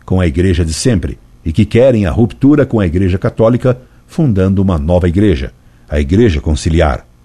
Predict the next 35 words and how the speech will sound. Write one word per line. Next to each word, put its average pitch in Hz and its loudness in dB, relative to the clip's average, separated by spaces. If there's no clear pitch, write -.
Só 135 2
essa 135 0
condenação 117 0
feita 117 0
por 92 -2
Bento 101 0
dezesseis, 90 -2
embora 104 2
pronunciada 110 0
num 104 2
simples 120 0
discurso 113 0
protocolar, 107 0
que 120 0
tem 147 0
posicionamento 127 0
mais 131 0
político 113 -2
e 95 -4
que 139 0
não 139 2
é 101 2
de 85 -2
jeito 131 0
nenhum 107 2
um 90 -2
pronunciamento 110 0
ex - -2
cátedra, 98 -2
já 156 0
deve 127 2
ter 131 -2
causado 113 2
muita 160 2
revolta 110 2